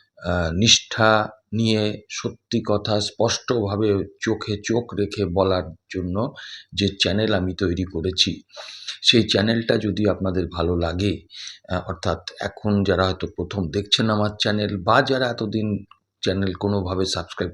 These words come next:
করতে পারেননি, আমি আপনাদের কাছে অনুরোধ করব সাবস্ক্রাইব করে পাশের বেল আইকনটাকে প্রেস করে দেবেন, যাতে আপনি আমার প্রতিটা ভিডিওর নোটিফিকেশন সর্বাগ্রে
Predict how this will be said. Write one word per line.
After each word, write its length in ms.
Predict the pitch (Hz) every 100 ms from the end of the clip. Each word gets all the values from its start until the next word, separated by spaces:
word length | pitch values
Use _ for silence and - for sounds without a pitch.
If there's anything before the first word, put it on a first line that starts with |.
| -
করতে 260 | 85 95
পারেননি, 460 | - 85 98 101 135
আমি 200 | 101 95
আপনাদের 280 | 85 90 85
কাছে 200 | 87 95
অনুরোধ 280 | 87 95 101 -
করব 240 | 107 147
সাবস্ক্রাইব 560 | - 85 - - 95 92 -
করে 200 | 98 143
পাশের 400 | 143 85 - 98 82
বেল 200 | 123 151
আইকনটাকে 680 | 135 - 110 104 101 92 104
প্রেস 300 | - 98 -
করে 240 | - 95 82
দেবেন, 240 | 92 151 170 - - - 98
যাতে 320 | 101 90 -
আপনি 300 | - - 120
আমার 240 | 92 101 147 - - _
প্রতিটা 360 | 113 123 107
ভিডিওর 340 | 92 92 98 143
নোটিফিকেশন 600 | 104 82 87 92 120 139
সর্বাগ্রে 540 | - 80 85 82 85